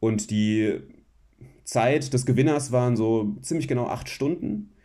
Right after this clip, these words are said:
Und achtzig Kilometer, acht Stunden, Sechser-Pace. Und, ähm, ja, ich, klar, Pace definitiv ist relativ, aber aus meiner Sicht Sechser-Pace,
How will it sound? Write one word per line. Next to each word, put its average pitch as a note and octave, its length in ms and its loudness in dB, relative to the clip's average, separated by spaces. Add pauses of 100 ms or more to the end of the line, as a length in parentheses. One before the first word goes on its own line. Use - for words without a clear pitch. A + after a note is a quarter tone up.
(360)
Und G#2 200 -2
achtzig B2 260 -2
Kilometer, C#3 380 2
acht B2 160 -4
Stunden, F3 640 0
Sechser-Pace. D#3+ 920 -6 (400)
Und, A#2 520 -2
ähm, A2 540 -2 (340)
ja, C#3 360 -2 (200)
ich, B2+ 100 -12
klar, B2+ 260 0
Pace C3+ 360 0
definitiv C3 480 0
ist G#2+ 160 -6
relativ, C3+ 580 -2
aber A2+ 280 0
aus A2 120 -2
meiner B2+ 240 2
Sicht C3 220 0
Sechser-Pace, A#2+ 720 -4